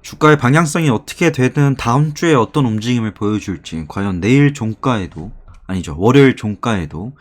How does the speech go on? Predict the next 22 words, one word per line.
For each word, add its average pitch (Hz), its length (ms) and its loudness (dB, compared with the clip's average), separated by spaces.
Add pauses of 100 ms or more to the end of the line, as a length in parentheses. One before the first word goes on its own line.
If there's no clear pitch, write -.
(260)
유비에스가 117 540 0
보일지 90 760 -8
누군 120 360 0
팔지 - 460 -10 (160)
누군 107 280 -2
사지 92 420 -10
뭐 87 120 -12
요런 107 260 -4
거 80 260 -14 (340)
좀 113 120 -8
궁금하기도 117 600 -2
하고요. 107 480 -8 (1000)
예전에 147 360 0
예상했던 156 640 0
대로 143 480 2
요번에 127 400 2
움직임이 117 440 0
나올까에 110 760 -4
대해서 98 440 -8
꽤 147 140 -8
많이 107 240 -8
궁금합니다. 113 800 -12